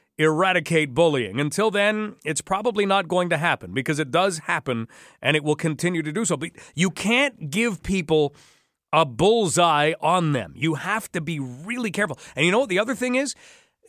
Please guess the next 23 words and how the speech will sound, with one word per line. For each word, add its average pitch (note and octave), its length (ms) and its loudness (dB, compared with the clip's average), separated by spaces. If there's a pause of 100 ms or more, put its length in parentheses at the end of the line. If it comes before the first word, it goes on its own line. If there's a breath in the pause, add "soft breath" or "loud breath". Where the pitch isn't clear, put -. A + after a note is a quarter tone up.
You G3+ 280 0
could G3 200 0
switch C4 360 -2
to A3 120 0
a D3+ 60 -2
popular G#3 600 0
name. A#2+ 420 -2 (240)
Archie, B3+ 760 0
I G3+ 80 2
don't B3+ 140 4
know A#3 180 4
if, F3+ 80 0
is E3 140 0
it D#3+ 100 2
popular C4 440 0
now B3 200 0
in A#3 100 0
Britain? A#3 440 0 (460 soft breath)
Is D#3 120 0
this C#4 160 2
because B3+ 340 2
of F#3+ 120 4
Riverdale? G3 720 2